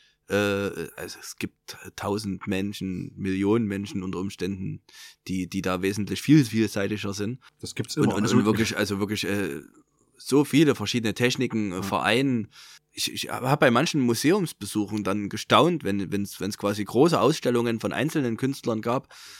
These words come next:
Speaker 1: und ich dann gesehen hab, okay, also, also Kl-, Klassiker, Otto Dix beispielsweise,
Speaker 2: Mhm.
Speaker 1: äh, fand ich ganz beeindruckend, äh, wie verschieden er gemalt hat. Und bei ihm erkennt man dann die verschiedenen Lebensphasen auch, sowohl thematisch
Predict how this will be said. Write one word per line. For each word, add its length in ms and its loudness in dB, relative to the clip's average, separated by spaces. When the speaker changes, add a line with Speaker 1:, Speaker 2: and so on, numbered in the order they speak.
Speaker 1:
und 220 -2
ich 100 -6
dann 180 0
gesehen 360 0
hab, 180 0
okay, 440 -4
also, 200 -6
also 320 -4
Kl-, 140 -8
Klassiker, 540 0
Otto 200 0
Dix 260 0
beispielsweise, 840 0
Speaker 2:
Mhm. 300 -2
Speaker 1:
äh, 120 -6
fand 300 0
ich 120 -2
ganz 260 2
beeindruckend, 800 0
äh, 120 -8
wie 200 -2
verschieden 580 0
er 240 -4
gemalt 480 -4
hat. 200 -8
Und 120 -4
bei 100 2
ihm 120 4
erkennt 300 2
man 80 -2
dann 120 2
die 80 -2
verschiedenen 440 0
Lebensphasen 760 -2
auch, 240 -4
sowohl 320 2
thematisch 600 0